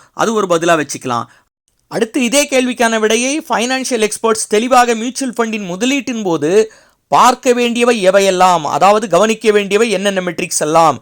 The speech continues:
செய்யக்கூடாதவை எவையெல்லாம் என்பதை உள்ளடக்கிய விதமாக பதில் சொல்றாங்க. அதையும் பார்ப்போம். இதை பார்ப்பதன் மூலம் உங்களுக்கு மியூச்சுவல் ஃபண்டின் இன்வெஸ்ட்மெண்ட் பற்றிய உண்மையும் புரிதலும் வரும். பிறகு உங்களால் நன்கு ஒரு மியூச்சுவல் ஃபண்டை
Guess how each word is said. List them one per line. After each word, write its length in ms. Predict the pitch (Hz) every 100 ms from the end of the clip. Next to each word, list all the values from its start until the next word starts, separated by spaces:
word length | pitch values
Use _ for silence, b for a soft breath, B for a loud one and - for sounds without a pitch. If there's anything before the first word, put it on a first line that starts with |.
| b b b
செய்யக்கூடாதவை 920 | - 180 226 254 - 226 226 220 220 202
எவையெல்லாம் 520 | 185 180 175 175 165
என்பதை 280 | 165 180 180
உள்ளடக்கிய 520 | 147 196 220 220 226 180
விதமாக 420 | 170 156 170 240
பதில் 260 | 247 254 214
சொல்றாங்க. 360 | 160 156 131 - b b
அதையும் 440 | - 135 190 247 233
பார்ப்போம். 500 | 175 165 160 160 143 b b
இதை 220 | 127 214 240
பார்ப்பதன் 500 | 233 233 - 214 185
மூலம் 320 | 165 165 165
உங்களுக்கு 460 | 160 190 196 - 160
மியூச்சுவல் 400 | 196 233 254 -
ஃபண்டின் 300 | 202 190 196
இன்வெஸ்ட்மெண்ட் 640 | 185 196 196 - 196 180
பற்றிய 300 | 170 170 170 151
உண்மையும் 540 | 160 220 165 151 170 b b
புரிதலும் 460 | - 254 220 208 208
வரும். 220 | 170 127 b b -
பிறகு 260 | 277 302 254
உங்களால் 480 | 220 196 196 233 - b 147 143
நன்கு 460 | 185 247 269 294 269 196
ஒரு 260 | 190 226 247 -
மியூச்சுவல் 460 | 190 247 233 196
ஃபண்டை 340 | 190 175 170